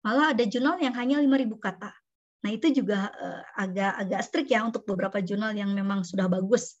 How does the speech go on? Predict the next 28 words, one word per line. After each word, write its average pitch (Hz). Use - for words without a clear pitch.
gitu. 190
Ada, 214
eh, 220
di, 214
di 220
Elsevier 233
ada, 190
itu 233
hanya 240
sekitar -
lima 226
ribu 190
kata. 175
Gitu. 190
Itu 262
kan 294
pendek 226
banget 226
ya. 254
Jadi, 269
eh, 208
jumlah 208
kata 277
juga 202
harus 220
dicek 330
gitu 208
ya. 269